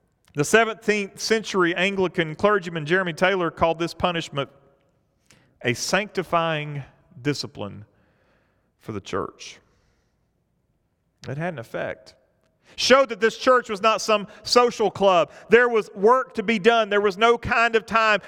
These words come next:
for this level of deception. We're told in verse eleven, "Great fear came upon the whole church and upon all who heard of these things." You think?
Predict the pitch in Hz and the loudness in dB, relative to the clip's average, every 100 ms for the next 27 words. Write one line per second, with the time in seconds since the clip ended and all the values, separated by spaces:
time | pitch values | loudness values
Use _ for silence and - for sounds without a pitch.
0 | - 220 214 214 214 220 220 208 214 196 | 0 2 2 0 2 2 2 0 0 -2
1 | - 226 226 - 175 - - 202 226 226 | 0 0 0 -4 -8 -10 0 2 2 4
2 | 247 233 220 233 214 214 226 226 220 180 | 2 2 0 0 0 2 2 2 -2 0
3 | 214 269 285 - 277 277 277 254 254 262 | 2 2 -2 -4 2 2 2 0 0 2
4 | 240 254 240 240 269 262 254 262 262 240 | 0 2 2 2 0 0 2 2 2 -2
5 | 233 226 226 214 262 262 233 214 247 262 | 0 0 2 2 4 2 0 2 2 2
6 | 233 247 226 247 254 262 285 247 - _ | -2 -4 -2 2 2 0 -4 -8 -10 _
7 | _ _ _ _ _ _ _ - 113 139 | _ _ _ _ _ _ _ -12 -4 -2
8 | 277 | -4